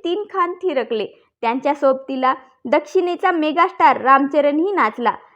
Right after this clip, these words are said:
तिसऱ्या दिवशी टस्कर, ट्रेल्स आणि स्वाक्षरी हे कार्यक्रम झाले.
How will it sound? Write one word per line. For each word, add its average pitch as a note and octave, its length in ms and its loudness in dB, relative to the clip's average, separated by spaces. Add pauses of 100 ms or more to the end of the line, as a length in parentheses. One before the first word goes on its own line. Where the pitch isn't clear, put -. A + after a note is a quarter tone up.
(160)
तिसऱ्या C#4 340 0
दिवशी D4 520 -2 (500)
टस्कर, A#4 460 2 (280)
ट्रेल्स D#4 500 2 (140)
आणि G4 280 4
स्वाक्षरी F#4 500 2
हे F4+ 180 0
कार्यक्रम C4 540 2
झाले. C4+ 220 -2